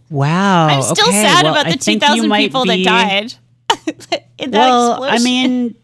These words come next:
Speaker 2: <laughs>
Speaker 1: no, that's good. That's human empathy. I think it's just that there's a thing where people have, like, um, both, like, in terms of time and space, it's
Speaker 2: Yeah.
Speaker 1: just harder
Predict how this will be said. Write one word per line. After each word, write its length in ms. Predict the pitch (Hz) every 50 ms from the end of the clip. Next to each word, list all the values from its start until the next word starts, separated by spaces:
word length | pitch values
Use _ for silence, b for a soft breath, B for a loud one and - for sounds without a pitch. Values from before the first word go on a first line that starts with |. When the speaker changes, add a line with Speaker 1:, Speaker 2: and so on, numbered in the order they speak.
| _ - - _
Speaker 2:
<laughs> 260 | - - - _ _
Speaker 1:
no, 440 | - 123 165 196 226 294 339 302 147
that's 320 | 139 156 170 160 - - 156
good. 420 | 139 135 156 208 233 208 156 143
That's 440 | 135 - 147 147 - - - - - _ _
human 340 | _ _ - 170 170 165 156
empathy. 500 | 143 160 175 196 - - - 139 135 135
I 160 | 113 143 165
think 300 | 175 - 196 190 180 -
it's 240 | - 160 151 - -
just 340 | - - 160 - - _ -
that 200 | 165 151 139 156
there's 240 | 151 143 147 139 -
a 140 | 143 139
thing 300 | 135 - 160 151 147 147
where 120 | 143 135 131
people 440 | - _ - - 160 - 151 143 143
have, 200 | 151 139 131 139
like, 180 | 131 131 -
um, 460 | 127 123 123 123 123 120 117 127 131 _ _ _ _ _ _ _ _ _ _ _ _ _ _ _ _ _ _ _ _ _ _ _ _ _ 170 -
both, 340 | - 165 165 170 160 - -
like, 180 | 165 156 - - _ _ _ _ _ -
in 160 | 156 165 165
terms 240 | - 175 156 147 160
of 80 | 151
time 380 | - - - 160 151 151 151 151
and 260 | 143 143 143 139 135
space, 640 | - - - - 131 135 147 165 180 - - - - -
it's 260 | - - 156 - - 190
Speaker 2:
Yeah. 60 | 175
Speaker 1:
just 540 | 175 175 175 170 - - - - - - _ _ _ _ _ _ _ _ _ _ _ _ _ _ _ _ _ _ _ _ _
harder 720 | - - - 165 151 151 147 147 160 190 208 220 226 233 226